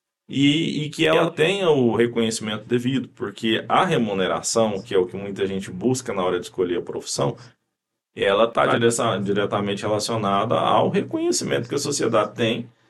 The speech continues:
da importância daquela profissão. Mas eu não me queixo, eu, eu, assim, sou extremamente realizado, sabe? Eu acho que se o profissional, ele for um bom profissional, ele não fica preterido no mercado, não.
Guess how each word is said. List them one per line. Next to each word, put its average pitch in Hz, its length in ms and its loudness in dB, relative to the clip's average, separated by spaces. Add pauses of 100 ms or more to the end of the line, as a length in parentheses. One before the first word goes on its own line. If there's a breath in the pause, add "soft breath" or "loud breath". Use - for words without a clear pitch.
(300)
da 160 120 2
importância 156 540 0
daquela 123 320 0
profissão. 117 520 -2 (520 soft breath)
Mas 156 180 6
eu 185 80 6
não 185 140 2
me 214 100 -2
queixo, 135 540 4
eu, 107 220 4
eu, 110 180 6
assim, 120 300 2
sou 135 180 -2
extremamente 139 580 2
realizado, 160 680 2
sabe? 110 320 0
Eu 101 100 2
acho 110 200 -2
que 131 180 -8
se 185 400 0
o 269 120 -2
profissional, 131 800 2 (800 loud breath)
ele 113 160 2
for 190 340 2
um 160 120 0
bom 107 200 2
profissional, 95 760 0
ele 131 180 2
não 147 180 -2
fica 135 800 2
preterido 131 680 0
no 131 100 -2
mercado, 135 560 0
não. - 240 -6